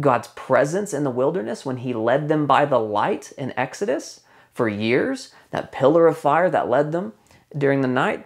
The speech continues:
it also represented God's word. And so when they think about the light,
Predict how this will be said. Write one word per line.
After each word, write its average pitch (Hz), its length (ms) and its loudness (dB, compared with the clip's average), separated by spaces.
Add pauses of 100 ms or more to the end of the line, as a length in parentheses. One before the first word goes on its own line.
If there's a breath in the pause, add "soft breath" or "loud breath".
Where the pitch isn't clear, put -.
(460 soft breath)
it 127 120 2
also 160 300 4
represented 151 600 0
God's 143 320 0
word. 120 720 -2 (760 soft breath)
And 147 160 0
so 147 200 6
when 147 160 2
they 143 120 2
think 175 400 0
about 160 360 2
the 131 140 4
light, 135 640 -2